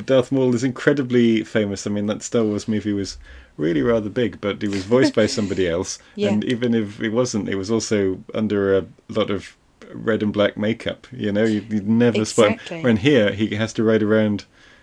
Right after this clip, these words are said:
Speaker 1: headless the entire time, 'cause whenever he has a head, he's played by Christopher Walken.
Speaker 2: Yeah. He's in all sorts of things, that guy, by the way, but I couldn't, I couldn't tell you what he actually looked like.
Speaker 1: No.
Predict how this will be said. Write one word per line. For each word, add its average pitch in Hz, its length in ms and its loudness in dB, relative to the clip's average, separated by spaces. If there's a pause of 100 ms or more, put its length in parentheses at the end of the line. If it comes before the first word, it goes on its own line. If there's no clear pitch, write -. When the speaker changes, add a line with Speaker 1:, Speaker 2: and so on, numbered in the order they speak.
(120)
Speaker 1:
headless 135 480 -2
the 104 120 0
entire 151 360 6
time, 123 200 4
'cause 117 140 -6
whenever 113 240 0
he 104 80 -2
has 107 140 0
a 98 80 2
head, 104 160 -2
he's 92 100 -4
played 101 220 -4
by 98 100 -2
Christopher - 380 -6
Walken. 104 360 -2 (360)
Speaker 2:
Yeah. 226 240 0 (1200)
He's 233 380 -4
in 247 440 0 (480)
all 262 140 2
sorts 254 300 -4
of 196 80 -10
things, 196 300 -6
that - 180 -10
guy, 170 160 -6
by 165 160 -8
the 165 80 -10
way, 156 280 -6 (640)
but - 160 -6
I 175 100 -6
couldn't, 190 540 -10 (140)
I 170 120 -4
couldn't 190 360 -8
tell 180 160 -6
you 170 160 -4
what - 140 -10
he 175 100 -4
actually - 380 -8
looked - 240 -14
like. - 260 -18 (260)
Speaker 1:
No. 113 260 2